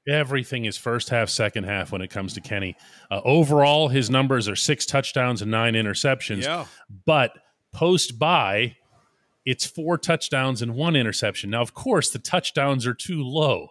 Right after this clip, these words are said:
Speaker 1: <laughs> We all can agree
Speaker 2: Yeah.
Speaker 1: that the Steelers haven't been great in the red zone. Matt Canada hasn't been great in the red zone, and Kenny hasn't been great in the red zone.
Speaker 2: Mm-hmm.
Speaker 1: However, you've started to see more and more of that. They're knocking on the door, they're getting down there, and then they're starting to poke their heads in.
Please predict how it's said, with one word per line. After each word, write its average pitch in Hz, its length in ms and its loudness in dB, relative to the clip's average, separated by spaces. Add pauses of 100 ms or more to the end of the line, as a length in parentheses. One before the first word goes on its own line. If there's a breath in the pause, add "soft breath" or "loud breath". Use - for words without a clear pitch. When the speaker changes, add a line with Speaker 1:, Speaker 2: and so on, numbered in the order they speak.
(120)
Speaker 1:
<laughs> 156 180 0
We 170 200 2
all 180 180 0
can 156 160 -4
agree 131 260 0
Speaker 2:
Yeah. 147 100 0
Speaker 1:
that 117 100 -4
the 110 60 -10
Steelers 165 460 -2
haven't 131 300 0
been 117 180 -2
great 131 340 0
in 123 80 -2
the 113 80 0
red 127 240 2
zone. 147 300 0 (300 soft breath)
Matt 135 260 -2
Canada 160 340 0
hasn't 143 260 -2
been 135 140 -4
great 127 220 0
in 123 40 -14
the 123 80 -4
red 139 200 0
zone, 226 200 -2
and 247 100 -6
Kenny 254 300 2
hasn't 110 320 2
been 110 160 -2
great 107 240 -2
in 92 60 -16
the 101 80 -8
red 98 200 -2
zone. 90 260 -6 (300)
Speaker 2:
Mm-hmm. 92 280 -14
Speaker 1:
However, 175 640 -2 (600 soft breath)
you've 101 140 -16
started 156 480 -6
to 147 80 -10
see 185 300 -4
more 175 420 -6
and 170 100 -8
more 175 300 -4
of 139 60 -2
that. 110 240 -2
They're 95 120 -8
knocking 120 480 -6
on 156 140 -8
the 160 100 -10
door, 151 400 -6
they're 104 200 -6
getting 131 340 -8
down 151 320 -4
there, 175 160 -8
and 147 120 -8
then 147 120 -4
they're 156 140 -4
starting 156 380 -4
to 139 60 -4
poke 160 280 -4
their 139 140 0
heads 156 280 0
in. 123 160 -2